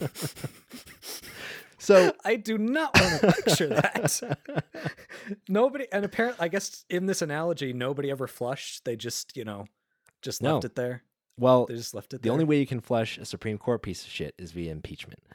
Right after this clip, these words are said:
Speaker 1: And we don't
Speaker 2: Yeah.
Speaker 1: have any of the votes to impeach a Supreme
Speaker 2: That
Speaker 1: Court
Speaker 2: is
Speaker 1: piece of
Speaker 2: true.
Speaker 1: shit.
Speaker 2: That is true.
Speaker 1: <laughs> Okay, so, um, so just to put this in a little bit further context as well, like, I don't know about you, Nathan.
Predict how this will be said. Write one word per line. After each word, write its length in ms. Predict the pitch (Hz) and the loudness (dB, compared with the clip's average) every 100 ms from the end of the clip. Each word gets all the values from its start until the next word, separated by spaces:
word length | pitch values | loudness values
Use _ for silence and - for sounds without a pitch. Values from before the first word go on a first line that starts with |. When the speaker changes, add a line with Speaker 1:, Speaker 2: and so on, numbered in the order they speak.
| _ | _
Speaker 1:
And 80 | 95 | -4
we 80 | 104 | 0
don't 180 | 117 110 | 0 0
Speaker 2:
Yeah. 60 | 117 | 0
Speaker 1:
have 360 | 95 90 85 - | 0 -2 -8 -8
any 220 | 123 139 | -2 0
of 60 | 110 | 0
the 80 | 87 | -2
votes 480 | 78 67 - - - _ | -6 -8 -10 -18 -20 _
to 100 | - | -8
impeach 400 | 82 87 76 - - | -8 -6 -10 -12 -12
a 100 | 98 | -12
Supreme 260 | - - 87 | -10 -12 -8
Speaker 2:
That 80 | - | -4
Speaker 1:
Court 100 | - | -4
Speaker 2:
is 60 | - | -6
Speaker 1:
piece 80 | |
of 60 | - - | -12 -12
Speaker 2:
true. 80 | - | -12
Speaker 1:
shit. 180 | - - - | -16 -20 -16
Speaker 2:
That 140 | 113 | -14
is 140 | 104 | -12
true. 160 | - - | -14 -8
Speaker 1:
<laughs> 1400 | 127 - 139 - - - _ - _ - - - - - | -8 -6 -8 -8 -10 -12 _ -20 _ -12 -12 -12 -16 0
Okay, 280 | 151 139 90 | 2 2 -2
so, 520 | - - 147 143 135 - - - _ _ _ _ - | -2 2 6 6 4 -2 -18 -20 _ _ _ _ -4
um, 460 | 135 135 131 123 87 - - - - _ _ _ _ _ | 2 4 4 0 -8 -18 -20 -20 -20 _ _ _ _ _
so 420 | - - - 165 - - | -18 0 4 4 0 -2
just 200 | 202 - | -2 0
to 60 | |
put 240 | - 240 151 | -2 -2 -2
this 200 | 151 135 | -2 -2
in 100 | 120 | -2
a 60 | |
little 180 | 110 135 | 0 2
bit 180 | 147 117 | 2 0
further 240 | 117 101 | -2 -2
context 460 | - 82 80 78 - | -6 -10 -10 -12 -12
as 160 | 76 | -12
well, 340 | 76 71 82 107 _ _ _ | -10 -10 -10 -12 _ _ _
like, 280 | 113 113 - _ _ _ _ _ _ _ _ | -6 -6 -10 _ _ _ _ _ _ _ _
I 60 | 214 | 2
don't 80 | |
know 60 | 170 | 2
about 160 | 120 90 | 2 -2
you, 120 | 92 | -4
Nathan. 380 | 90 87 90 | -6 -8 -10